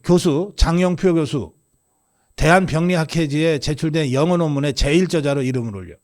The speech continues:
<laughs> 그러면서 당시에 교육부가 미성년자의 공저자 끼워넣기 부모 찬스 논문이 구십육 건이 적발됐다 그러는데, 예, 그중 하나가 조민이죠. 그런데 이, 이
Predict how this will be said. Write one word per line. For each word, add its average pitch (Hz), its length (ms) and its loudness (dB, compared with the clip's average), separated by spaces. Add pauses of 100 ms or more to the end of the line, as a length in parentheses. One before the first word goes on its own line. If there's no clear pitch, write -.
(360)
<laughs> - 2250 -12
그러면서 208 340 4
당시에 185 340 2
교육부가 185 600 0 (460)
미성년자의 214 920 2
공저자 196 480 0
끼워넣기 202 600 -2
부모 196 280 0
찬스 190 320 -4
논문이 147 480 -2 (200)
구십육 180 440 0
건이 180 220 -2
적발됐다 147 580 -2
그러는데, 127 460 -8 (1700)
예, 131 100 -2
그중 180 280 2
하나가 202 240 2
조민이죠. 175 680 0 (800)
그런데 196 500 4
이, 208 600 2
이 202 560 0